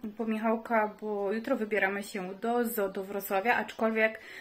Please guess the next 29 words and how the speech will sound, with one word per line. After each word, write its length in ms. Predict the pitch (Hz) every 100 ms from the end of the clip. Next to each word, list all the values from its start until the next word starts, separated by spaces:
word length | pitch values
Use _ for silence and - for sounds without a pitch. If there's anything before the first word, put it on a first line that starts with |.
| - -
wstrzymuję 480 | - - 240 269 269
się 260 | 262 233
z 60 | 220
zakupem 440 | 220 214 - 233
biletów 380 | 220 214 214 214
do 80 | 214
jutra 360 | 226 226 214 208
rana, 400 | 196 202 240 285 - _ - -
z 60 | -
samego 500 | - 226 226 208 196
rana, 440 | 180 180 196 226 220
bo 180 | 208 196
bardzo 260 | 196 202 214
wcześnie 340 | - 196 214
będziemy 300 | 190 185 196
musieli 340 | 196 196 196 190
wstać, 320 | - 190 247 - - - - - - - - - -
bo 460 | - 220 247 240 247
podobno 380 | 247 226 226
mają 240 | 220 208 208
być 180 | 196 196
burze. 420 | 208 196 175 151 - - _
Ale 240 | 214 226 226
zobaczymy, 420 | 220 220 208 196
jak 100 | 190
będzie 220 | 196 214
bardzo 320 | 226 254 247
brzydka 300 | 233 240 233
pogoda, 520 | 226 220 214 214 202